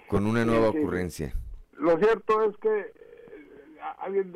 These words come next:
Speaker 2: alguien dice con mucha razón que, que Andrés Manuel t-, tiene razón en, en señalar que, que es un presidente, un, un presidente incomprendido de su tiempo.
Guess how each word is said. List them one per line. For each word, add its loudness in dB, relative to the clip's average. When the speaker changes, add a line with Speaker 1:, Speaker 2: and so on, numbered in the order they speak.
Speaker 2:
alguien -4
dice -6
con -6
mucha -2
razón -2
que, 0
que -6
Andrés -2
Manuel -2
t-, -8
tiene -2
razón -2
en, 0
en -10
señalar 0
que, -4
que -6
es -10
un -12
presidente, -8
un, -4
un -10
presidente 0
incomprendido 2
de -6
su -20
tiempo. 0